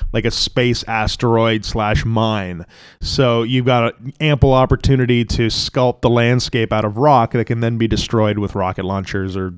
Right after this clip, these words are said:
or machine guns or whatever. I think I recall, um, spending an inordinate amount of time in the multiplayer with nothing but spots on,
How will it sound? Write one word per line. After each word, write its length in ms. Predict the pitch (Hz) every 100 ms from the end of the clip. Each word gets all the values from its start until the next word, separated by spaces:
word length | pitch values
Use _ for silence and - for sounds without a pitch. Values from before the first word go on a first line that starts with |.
| -
or 140 | 98
machine 380 | 101 98 117 107
guns 320 | 101 98 95
or 60 | 95
whatever. 400 | 101 147 113 95 - - - - -
I 120 | 131
think 120 | 175
I 80 | 180
recall, 880 | 160 147 - 127 123 123 120 117 -
um, 540 | 117 113 110 110 110 - _ -
spending 560 | - - 135 127 123 123
an 140 | 127
inordinate 680 | 135 135 131 135 139 135 127
amount 280 | 123 120 120
of 80 | 107
time 300 | 131 120 113
in 80 |
the 80 | 110
multiplayer 720 | 110 113 120 131 - 107 101 104
with 100 | 104
nothing 300 | 104 147 165
but 160 | 156
spots 320 | 127 110 113 127
on, 340 | 113 113 110